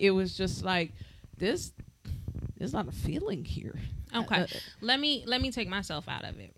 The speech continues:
Speaker 2: right? I know a woman, I know more than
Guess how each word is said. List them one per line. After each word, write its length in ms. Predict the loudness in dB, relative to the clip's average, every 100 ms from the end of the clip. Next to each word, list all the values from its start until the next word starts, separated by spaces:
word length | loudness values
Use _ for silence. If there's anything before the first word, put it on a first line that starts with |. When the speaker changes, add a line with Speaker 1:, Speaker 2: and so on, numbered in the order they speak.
| -10
Speaker 2:
right? 280 | -4 -4 -4 _ -14 -12 10
I 160 | 12 12
know 480 | 12 10 8 4 0 -10 _ 6
a 100 | 8
woman, 460 | 10 8 6 6 6
I 80 | 4
know 160 | 4 4
more 200 | 12
than 120 | 12